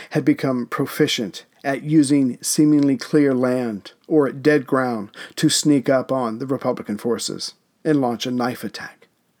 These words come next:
Where the militias saw almost non-existent folds in the ground, the Moroccans saw alleyways to the enemy's positions. Understandably, the North Africans soon acquired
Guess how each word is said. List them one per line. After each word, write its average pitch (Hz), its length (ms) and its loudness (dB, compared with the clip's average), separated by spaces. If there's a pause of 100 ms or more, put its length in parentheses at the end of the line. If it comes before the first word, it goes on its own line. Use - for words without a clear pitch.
(560)
Where 160 160 6
the 147 80 6
militias 147 400 4
saw 131 420 2
almost 143 540 2
non-existent 127 920 -2
folds 139 400 2
in 127 80 -4
the 120 80 -4
ground, 131 520 -2 (420)
the 151 80 6
Moroccans 143 760 2
saw 127 360 -2 (100)
alleyways 131 720 -2 (300)
to - 120 2
the 135 220 0
enemy's 131 360 -2
positions. 113 760 -8 (720)
Understandably, 143 760 4 (220)
the 160 100 6
North 147 280 6
Africans 131 600 0
soon 156 260 4
acquired 131 640 -2